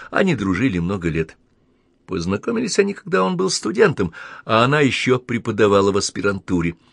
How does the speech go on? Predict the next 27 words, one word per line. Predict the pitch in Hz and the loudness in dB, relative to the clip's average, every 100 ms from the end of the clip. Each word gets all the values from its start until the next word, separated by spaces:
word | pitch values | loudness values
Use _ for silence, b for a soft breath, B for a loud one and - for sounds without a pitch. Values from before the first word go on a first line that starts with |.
| b b - | b b 0
Однажды | 123 143 202 233 143 101 | 2 2 4 2 2 0
на | 95 87 | 0 0
занятии | 92 127 160 - | 0 0 0 0
она | 87 87 | 2 2
обмолвилась, | 80 87 87 87 85 - B B B | 2 2 2 2 0 -4 B B B
что | - | -10
хотела | - 90 95 92 | -8 0 2 2
принять | 95 90 85 | 0 0 0
участие | 82 - 123 202 196 - 185 | -2 2 4 4 2 -2 -2
в | |
демонстрациях | 104 90 87 - 104 160 190 - 151 | 0 0 0 0 2 4 4 0 -2
за | 92 90 | 2 2
гражданские | 82 82 80 123 127 101 | 2 2 4 0 0 -6
права | 87 87 101 | 0 2 2
человека, | 110 - 98 90 85 - - B B | 0 -2 0 2 2 -2 -14 B B
которые | - 85 87 | -16 -10 -8
проходили | 85 82 85 107 | -6 -6 -4 -6
в | 107 | -4
то | 92 | -4
время. | 80 80 95 _ _ _ _ _ _ _ _ _ _ | -4 -6 -10 _ _ _ _ _ _ _ _ _ _
Через | - 156 107 87 | -4 0 0 0
два | 92 92 | 2 2
дня | 85 92 | 4 0
Джерри | 82 90 87 85 - | 0 2 2 0 -2
вошёл | 85 - 113 117 | -4 0 2 0
и | |
заявил: | 87 90 87 85 | 0 0 0 -2